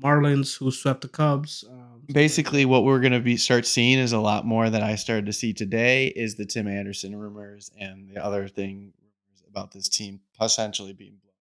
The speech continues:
Speaker 2: Because the fact that they did not go on a run over these last two weeks or so, when they could have, is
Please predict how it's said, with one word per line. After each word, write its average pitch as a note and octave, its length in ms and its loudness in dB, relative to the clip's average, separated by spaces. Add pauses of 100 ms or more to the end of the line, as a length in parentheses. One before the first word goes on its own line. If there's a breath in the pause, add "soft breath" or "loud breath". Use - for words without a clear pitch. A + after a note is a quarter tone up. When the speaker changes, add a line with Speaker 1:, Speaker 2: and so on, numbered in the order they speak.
(440)
Speaker 2:
Because G2 200 -16
the G2 100 -20
fact B2 340 0
that G2+ 140 -20
they G#2+ 120 -6
did G#2+ 120 -8
not G#2 200 -6
go G#2+ 120 -14
on G#2 140 -10
a G2+ 60 -14
run G2+ 500 -8 (500)
over A#2+ 200 -4
these A2+ 260 2
last G#2+ 500 2 (1160)
two B2+ 220 -2
weeks B2 340 2
or C#3+ 120 0
so, D#3 460 2 (680)
when A#2+ 200 -2
they G#2+ 120 0
could A#2+ 340 0
have, D3 420 4 (400)
is G#2 720 -4